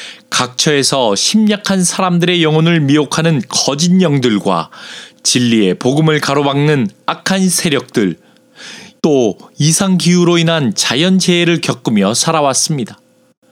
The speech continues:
그래서 사람들은 자신들이 살아가고 있는 세대를 말세라고 지칭하며 살아온 것이죠.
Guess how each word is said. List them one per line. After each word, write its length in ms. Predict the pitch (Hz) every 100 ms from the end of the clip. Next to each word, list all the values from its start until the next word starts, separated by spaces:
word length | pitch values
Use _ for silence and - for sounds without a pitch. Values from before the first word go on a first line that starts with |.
| _ - - -
그래서 380 | - 120 123 127
사람들은 640 | 117 131 123 113 120 123 101
자신들이 600 | - 110 - 139 127 135
살아가고 500 | - 131 117 113 127
있는 240 | 123 127
세대를 540 | 120 123 113 139 147 98 - - -
말세라고 760 | 98 110 135 - 170 156 160
지칭하며 680 | 165 143 - 151 98 104 131
살아온 480 | - - 160 127 143
것이죠. 420 | 151 - - 92